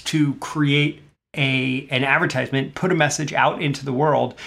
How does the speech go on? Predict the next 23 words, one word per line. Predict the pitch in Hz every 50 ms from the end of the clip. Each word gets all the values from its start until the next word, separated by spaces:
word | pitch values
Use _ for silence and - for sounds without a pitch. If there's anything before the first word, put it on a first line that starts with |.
| - - -
that | - 147 139
is | 147 147
going | - 151 147 143 -
to | - -
cause | - - - 156 151 170 151 - -
the | 160
consumer | 151 - 156 147 147 - - 165 156 135 131 131 - -
to | - - 143
pay | 143 - 147 160
attention | 165 - 160 156 131 - - 135 131 131
and | - - 135 131 135
then | 135 123 117
respond | 117 110 - - - 156 180 196 175 131 113 127 135 127 - - _ _ _ _ _
in | - 160 151
a | 151
way | 143 143 139 143 139
where | 127 139 139 135 135 127 - - - - - _
more | 131 127 139 147 156 160 165 175 160 147 - - - - _ _ -
revenue | 127 147 165 160 165 151 135 131 135 135 -
ultimately | 143 139 139 - 160 151 - - 147 135
will | 123 123 139 139 131
be | 131 123
generated | 110 101 127 127 135 143 143 127 107 101 98 120 117 113 123